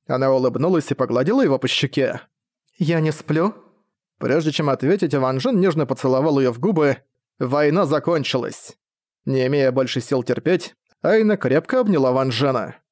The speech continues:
«Наконец этому пришёл конец. Я...» <clears throat> «Старшая сестра,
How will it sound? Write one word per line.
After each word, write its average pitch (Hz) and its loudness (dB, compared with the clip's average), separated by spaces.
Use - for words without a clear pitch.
«Наконец 165 0
этому 214 0
пришёл 156 -2
конец. 143 -2
Я...» 165 0
<clears throat> 175 -2
«Старшая - -2
сестра, 147 -4